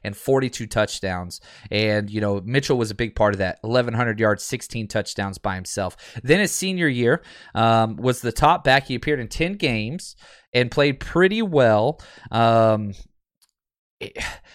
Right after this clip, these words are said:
he just was able to collect yards consistently. And we saw that with his rookie year. He's not the biggest, most explosive runner, despite his speed, which we'll go over in a second.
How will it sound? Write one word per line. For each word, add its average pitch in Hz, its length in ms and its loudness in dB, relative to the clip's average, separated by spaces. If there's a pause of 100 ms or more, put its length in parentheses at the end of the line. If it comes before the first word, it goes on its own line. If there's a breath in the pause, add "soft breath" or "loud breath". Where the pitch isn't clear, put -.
(240 loud breath)
he 170 180 -4
just 220 380 0
was 202 240 -4
able 160 360 0
to 135 360 -2
collect 113 680 -2
yards 117 420 2
consistently. 98 800 -10
And 139 100 -4
we 208 100 2
saw 220 280 2
that 233 160 4
with 208 120 -2
his 220 160 -6
rookie 226 260 -4
year. 185 460 0 (560 loud breath)
He's 165 340 -2
not 160 380 -2
the 214 80 0
biggest, 180 400 -4
most 160 220 -4
explosive 139 580 0
runner, 123 240 -2
despite 131 560 2
his 120 220 -6
speed, 120 360 -6
which 107 220 -6
we'll 110 100 -2
go 104 140 0
over 101 180 -2
in 87 60 -8
a - 20 -10
second. - 460 -4